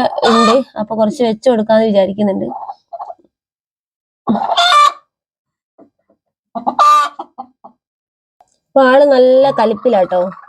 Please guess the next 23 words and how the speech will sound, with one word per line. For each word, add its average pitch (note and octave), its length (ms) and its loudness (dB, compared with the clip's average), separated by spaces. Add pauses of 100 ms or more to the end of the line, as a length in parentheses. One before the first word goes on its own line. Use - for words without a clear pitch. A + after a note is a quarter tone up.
നല്ല A#3 580 0
ഭയങ്കര A3+ 580 4
ഇതിൽ F#3+ 240 -2
തന്നെ. F#3+ 140 2
നമ്മളിപ്പോ G#3+ 360 0
ഇനി A3 100 2
എത്ര A3 380 -2
ശല്യം A3+ 340 2
ചെയ്താലും G#3 540 2
എണീച്ചൊന്നും G#3+ 580 -2
പോവാത്ത F#3+ 420 0
ഒരു F#3+ 340 2
ഇതിൽ F3 280 -6
തന്നെ F3+ 140 0
ആട്ടോ E3+ 160 -4
കിടക്കുന്നത്. D#3+ 440 -8 (800)
അപ്പൊ G3 140 0
എന്തായാലും G3 400 2 (140)
ഇവിടെ F#3 180 0
കോഴിമുട്ട F#3+ 520 0
ഉണ്ടാന്നറിയില്ല. G3+ 680 2 (1600)
നമ്മള്, A3+ 360 2 (480)
ആ, G3+ 80 -6